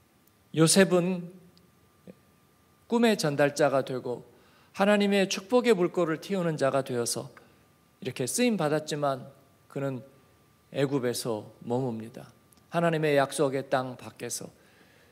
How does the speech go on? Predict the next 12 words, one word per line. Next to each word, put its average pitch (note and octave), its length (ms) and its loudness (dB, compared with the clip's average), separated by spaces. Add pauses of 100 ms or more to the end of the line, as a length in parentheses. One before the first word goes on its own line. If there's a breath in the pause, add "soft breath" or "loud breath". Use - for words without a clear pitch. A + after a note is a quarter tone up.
(240 soft breath)
구원의 D3 640 4
통로로 D#3 440 0
쓰임 A3+ 320 0
받고, B2+ 440 -4 (140)
그리고 F3+ 320 4
앞으로 G3+ 840 2
출애굽과 A3 840 0 (500 soft breath)
또 E3+ 400 6
가나안 D#3+ 500 4
땅의 C#3+ 320 2
역사를 B2+ 580 0
쓰는 G#3 480 0